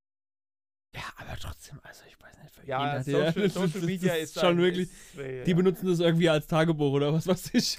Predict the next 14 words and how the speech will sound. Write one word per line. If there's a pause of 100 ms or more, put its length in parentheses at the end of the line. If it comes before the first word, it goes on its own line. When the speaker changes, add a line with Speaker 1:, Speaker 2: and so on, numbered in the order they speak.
(140)
Speaker 2:
Das
kann,
das
kann
sein. (100)
Speaker 1:
Ja,
aber
sie
macht, (240)
sie,
sie
zeigt
ja
nix.